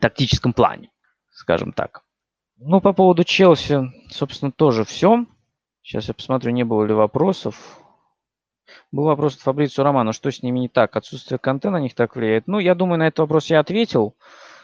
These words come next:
Отсутствие Канте одно, один, одно из факторов, но там не только Канте нет, там много кого нет,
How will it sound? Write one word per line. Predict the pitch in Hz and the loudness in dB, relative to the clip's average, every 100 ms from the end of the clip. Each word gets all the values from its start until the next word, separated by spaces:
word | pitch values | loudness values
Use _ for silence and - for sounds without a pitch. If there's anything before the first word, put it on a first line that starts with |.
| _ | _
Отсутствие | - 131 185 - 156 | -6 -2 -2 -2 0
Канте | 160 143 - 170 - | 0 0 2 2 2
одно, | 131 135 147 175 165 | -2 -2 0 0 0
один, | 156 143 151 147 113 - | -2 -2 0 0 0 0
одно | 135 147 160 | -2 0 0
из | 110 | 0
факторов, | - 160 - - 107 - | 0 0 0 -2 -8 -6
но | 127 | -4
там | 143 131 | -2 -2
не | |
только | 135 113 - | -2 -4 -2
Канте | 110 107 117 | -6 -4 -4
нет, | 135 185 - | -2 -2 -2
там | - 120 | -4 -2
много | 120 113 107 | 0 -2 -4
кого | - 107 110 | -2 -2 -2
нет, | 135 214 - | -4 -6 -6